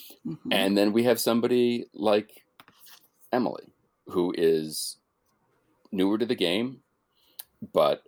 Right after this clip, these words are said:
Speaker 2: uh, has put out, I don't know how many E Ps. It's
Speaker 1: Um,
Speaker 2: fascinating.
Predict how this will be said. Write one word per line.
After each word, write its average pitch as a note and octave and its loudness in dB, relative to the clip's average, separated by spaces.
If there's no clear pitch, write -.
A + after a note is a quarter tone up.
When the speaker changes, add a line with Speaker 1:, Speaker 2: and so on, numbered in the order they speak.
Speaker 2:
uh, B1+ -2
has F2+ -12
put F#2+ -2
out, D#2 2
I - -12
don't F3+ -8
know F#3 -10
how A2+ -12
many G#2 -6
E F2+ -12
Ps. - -12
It's F#2+ 0
Speaker 1:
Um, F#2 -4
Speaker 2:
fascinating. D#2 -2